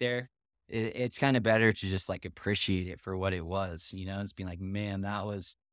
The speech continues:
that was a beautiful experience." And, um, one that, you know, if I could relive a day over and over again, um, that would be, you know, in the top ten for sure. That was a good day.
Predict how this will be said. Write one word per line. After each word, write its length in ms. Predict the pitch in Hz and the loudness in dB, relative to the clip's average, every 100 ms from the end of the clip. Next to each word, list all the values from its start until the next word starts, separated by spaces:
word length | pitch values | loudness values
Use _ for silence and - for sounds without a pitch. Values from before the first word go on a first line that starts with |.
| _ - | _ -2
that 100 | 107 | 0
was 140 | 107 | 2
a 60 | 101 | 0
beautiful 500 | 98 104 101 - 92 - - | 2 2 2 0 -8 -10 -8
experience." 800 | - - 101 95 90 85 - 95 | -6 -2 -2 -2 -6 -10 -8 -8
And, 200 | 92 85 _ _ - | -8 -12 _ _ -8
um, 320 | 98 95 101 | -2 4 6
one 280 | 110 113 107 | 8 8 6
that, 200 | 101 101 _ - | 2 -2 _ -8
you 140 | 104 101 | 0 2
know, 240 | 98 95 - - | 2 0 -6 -4
if 60 | |
I 100 | 107 | -2
could 340 | 113 104 104 117 | 0 -2 2 4
relive 480 | 123 120 117 113 | 6 6 6 6
a 60 | 107 | 4
day 420 | 98 104 104 110 | 2 4 6 6
over 280 | 110 104 110 | 6 6 2
and 160 | 107 107 - | 0 -2 0
over 260 | 107 104 110 | 0 2 2
again, 500 | 98 107 113 127 127 _ _ | 2 2 2 2 -2 _ _
um, 280 | 104 101 95 | -4 -2 0
that 180 | 101 104 | 2 0
would 140 | 101 - | -2 -4
be, 220 | 104 101 | -2 0
you 180 | 101 104 | 2 2
know, 200 | 101 101 | 0 0
in 60 | |
the 100 | 107 | 0
top 240 | 110 107 - | 4 2 2
ten 260 | 107 98 | -4 -6
for 180 | - 95 | -8 -10
sure. 320 | - 95 87 - _ - | -6 -6 -8 -14 _ -10
That 120 | 98 | -8
was 160 | 92 90 | -8 -8
a 60 | |
good 200 | 87 92 | -10 -10
day. 200 | 87 92 | -12 -14